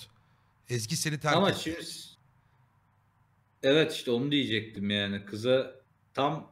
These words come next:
Speaker 2: tam,
Speaker 1: Amına
Speaker 2: tam
Speaker 1: koyayım.
Speaker 2: şey yaparken.
Speaker 1: Hayır oğlum hastayım dedim yani. Niye terk ediliyoruz ki? Bulaştırmayayım bebeğim
Speaker 2: Kadın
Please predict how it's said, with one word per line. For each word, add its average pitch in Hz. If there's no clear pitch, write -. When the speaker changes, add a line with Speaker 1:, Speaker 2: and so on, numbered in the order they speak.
Speaker 2:
tam, 208
Speaker 1:
Amına 123
Speaker 2:
tam 247
Speaker 1:
koyayım. 220
Speaker 2:
şey 196
yaparken. 180
Speaker 1:
Hayır 208
oğlum 226
hastayım 269
dedim 233
yani. 165
Niye 247
terk 190
ediliyoruz 208
ki? 107
Bulaştırmayayım 247
bebeğim 233
Speaker 2:
Kadın -